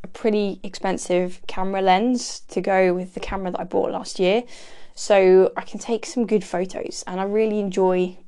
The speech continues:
doing that, just being out in nature, seeing the wildlife that's around. I naturally wake up quite early, so I go out at sunrise, and there's so much happening at sunrise. It's beautiful. But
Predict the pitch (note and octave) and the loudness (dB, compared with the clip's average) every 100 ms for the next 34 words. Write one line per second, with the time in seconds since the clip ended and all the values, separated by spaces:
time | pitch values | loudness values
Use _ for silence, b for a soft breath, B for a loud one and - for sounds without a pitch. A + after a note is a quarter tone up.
0 | - F3+ F3+ F#3 G3+ A3+ G3 G3 F#3 F#3 | -6 -2 -2 -2 -4 -6 -2 -2 -2 -2
1 | F3 F#3 F3+ F3+ F3 - F3 F3 F#3 B | -4 -2 -2 -2 -2 -2 4 4 2 B
2 | B B B B - - - G#3+ G3 F#3+ | B B B B -18 -12 0 2 2 0
3 | F#3+ F#3+ F#3+ F#3+ F#3 F#3 F3+ F3+ F3+ F3+ | 0 2 2 0 -6 -6 -6 -4 -2 0
4 | F3 E3+ F3 F3 - - - - G3 G#3+ | 2 0 -2 -4 -10 -14 -16 -8 -2 -2
5 | - - G3 F#3 F#3+ - E3 - G3+ A3 | -2 -2 0 0 -2 -4 -2 4 4 4
6 | A3 - F#3 F#3 F3 F3+ - - - F#3+ | 2 -2 -4 -2 -2 -2 -2 -6 -4 -4
7 | G3+ F#3+ F#3+ F#3+ G3 - F#3+ G3+ - - | -2 -2 0 0 -4 -8 -12 -12 -12 -8
8 | G3 F#3+ - - - - - - - - | -6 -6 -8 -12 -12 -12 -10 -8 -8 -8
9 | - - - - - - F3+ F3+ - - | -10 -10 -12 -12 -16 -8 -6 -6 -8 -4
10 | - - B B B B B B G#3 F#3 | -4 -6 B B B B B B 2 4
11 | - | 0